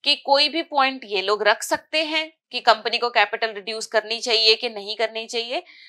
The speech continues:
और, अ, जो ट्रिब्यूनल है वो भी उन चीजों को कंसीडर करेगा, ठीक है। अब object of requiring this sanction, sanction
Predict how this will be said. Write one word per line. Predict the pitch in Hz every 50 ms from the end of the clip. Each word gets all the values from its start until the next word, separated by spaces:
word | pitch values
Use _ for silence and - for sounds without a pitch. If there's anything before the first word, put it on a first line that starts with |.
| - - _ _ _ -
और, | - 285 294 285 269 233 - - _ _ _ _ _ _ _ _ _ _ _ _ _ _ -
अ, | - - - 208 214
जो | 214 196 262 277
ट्रिब्यूनल | 277 294 294 240 294 294 285 294 311 320
है | 320 330 311
वो | 247 247 233 233
भी | 254 277
उन | 285 - 269 269 269
चीजों | 269 269 269 233 233 233
को | 240 269
कंसीडर | - - 240 233 247 - 226 - 240 277 311 294 -
करेगा, | 254 240 220 208 208 190 156 160 160 - _ _ _ _ _ -
ठीक | 220 208 -
है। | 311 403 - - _ _ _ _ _ _ _ _ _ _ _ _ _ _ _ _ _ _ _ _ _ _ _ _ _ -
अब | - 233 214 - - - _ _ _ _ _ _ _ _ _ _ -
object | 240 269 277 220 190 - 269 294 320 311 - - -
of | 330 339 349 -
requiring | 294 - - - 233 226 220 226 220 254 277 269 247
this | 196 240 277 - -
sanction, | - 240 208 214 220 - - 233 - - -
sanction | - - 233 220 220 226 - 277 277 285